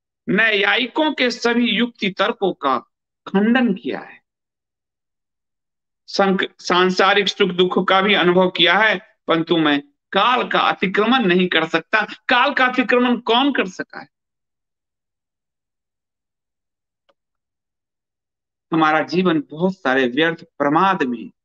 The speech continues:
बीत जाता है। प्रमाद यानी ये जो वाचालता है, कुछ से कुछ, कहीं से कहीं कुछ भी कर रहे हैं,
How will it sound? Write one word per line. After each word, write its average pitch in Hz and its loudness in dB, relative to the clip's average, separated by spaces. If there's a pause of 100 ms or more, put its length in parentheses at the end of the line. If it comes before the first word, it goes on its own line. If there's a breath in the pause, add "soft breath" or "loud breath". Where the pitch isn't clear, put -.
बीत 180 -4
जाता - -10
है। - -20 (1400)
प्रमाद 165 2
यानी 143 0 (920)
ये 180 4
जो 165 2
वाचालता 185 0
है, 139 -6
कुछ - -4
से 180 0
कुछ, - -4 (100)
कहीं 233 2
से 170 0
कहीं 156 -2
कुछ 240 0
भी 190 -2
कर 160 0
रहे - -20
हैं, - -20